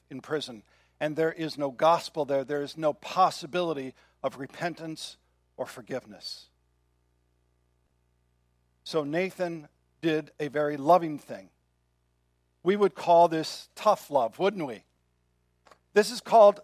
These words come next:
tough love. You bring the law forth so that there is repentance and forgiveness.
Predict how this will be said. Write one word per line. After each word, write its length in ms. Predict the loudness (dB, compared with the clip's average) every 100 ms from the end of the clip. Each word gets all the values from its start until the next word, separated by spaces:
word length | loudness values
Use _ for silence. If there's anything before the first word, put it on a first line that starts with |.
| _
tough 420 | 2 2 2 -4
love. 420 | 6 8 8 2 _ _ _ _ _ _ _ _ _ _ _ _ _ _ _ _ _ _ _ _ _
You 340 | -2 -2 -2 -8 _ _ -2
bring 360 | 4 6 6 0
the 160 | 4 8
law 440 | 12 12 12 10
forth 540 | 4 6 8 8 2 _ _ _ _ _ _ _ _ _ _ _ _ _ _ _ _ _ _ _ -8
so 160 | -4
that 200 | -4 -4
there 220 | -2 -2
is 160 | -2 -6
repentance 600 | -12 -4 -4 -4 -14 -16
and 140 | -18 -18
forgiveness. 800 | -10 -2 -2 -2 -14 -16 -16